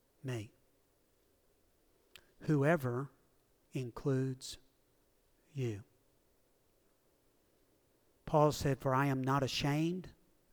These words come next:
of the gospel, because it is the power of God for the salvation of everyone who believes, first for the Jew, then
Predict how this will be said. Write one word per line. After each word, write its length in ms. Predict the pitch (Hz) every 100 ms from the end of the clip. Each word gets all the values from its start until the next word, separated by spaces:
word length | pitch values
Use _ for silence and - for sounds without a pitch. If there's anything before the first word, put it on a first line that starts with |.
| -
of 160 | 143
the 80 | 151
gospel, 440 | 151 143 139 -
because 360 | 123 120 131 127
it 100 | 143
is 140 | 143
the 100 | -
power 520 | - - 147 160 165 180
of 180 | 160 151
God 360 | 147 131 117 110 - - -
for 160 | - 151
the 100 | 123
salvation 720 | - 156 143 143 151 - 170
of 160 | 127 123
everyone 520 | 143 147 156 147 151
who 180 | 123 143
believes, 560 | 147 135 120 110 117 - - - - - -
first 680 | - - 147 190 185 - - - _ _ _ -
for 200 | - 156
the 120 | 175
Jew, 440 | 143 135 117 101 104 _ _ _ _ _ _ _ _
then 480 | 131 147 151 151 156